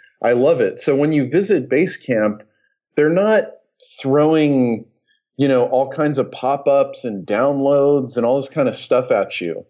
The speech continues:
right? They're basically saying, "We have something good. If you use it, we think you'll like it. Um, and we have some free content for you if you want to be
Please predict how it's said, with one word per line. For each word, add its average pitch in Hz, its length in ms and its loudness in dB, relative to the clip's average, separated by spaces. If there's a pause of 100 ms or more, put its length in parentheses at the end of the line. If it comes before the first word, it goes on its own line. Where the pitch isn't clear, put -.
(400)
right? 117 480 0 (120)
They're 135 140 2
basically 151 600 0
saying, 117 600 -2 (380)
"We - 100 2
have 131 180 0
something 151 420 -2
good. 117 440 0 (460)
If 135 180 -2
you 151 80 2
use 123 280 2
it, 143 120 0
we 120 120 0
think 123 260 -2
you'll 113 100 2
like 104 260 0
it. 135 240 0 (380)
Um, 107 640 -2 (320)
and 120 560 0
we 127 180 2
have 127 220 0
some 127 160 -4
free 127 200 -2
content 143 520 -2
for 107 200 0
you 98 360 0
if 113 160 -4
you 117 80 2
want 117 160 0
to 107 240 -2 (100)
be 107 440 0